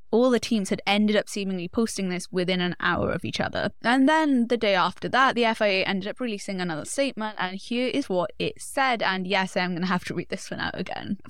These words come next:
"Following a review of Formula One management's F one code of conduct and F one conflict of interest policy and confirmation that appropriate protective measures are in place to mitigate any potential conflicts,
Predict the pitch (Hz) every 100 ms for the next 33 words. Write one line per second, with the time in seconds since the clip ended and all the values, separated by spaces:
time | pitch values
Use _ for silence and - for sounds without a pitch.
0 | - 277 285 294 262 226 214 196 202 185
1 | 165 220 220 220 202 190 180 180 185 185
2 | - 170 - 226 247 - 185 175 - 285
3 | 320 - - 180 165 - 170 185 - 170
4 | 180 262 320 - 302 285 - 254 247 -
5 | 226 240 294 208 - - 156 156 190 202
6 | - 202 - 349 370 - 226 226 - 175
7 | 160 196 - 247 - 302 294 294 311 -
8 | - 262 233 139 - 185 - 233 302 233
9 | 196 156 160 - 185 - 185 196 180 185
10 | 180 - 196 170 - - 330 339 - 196
11 | -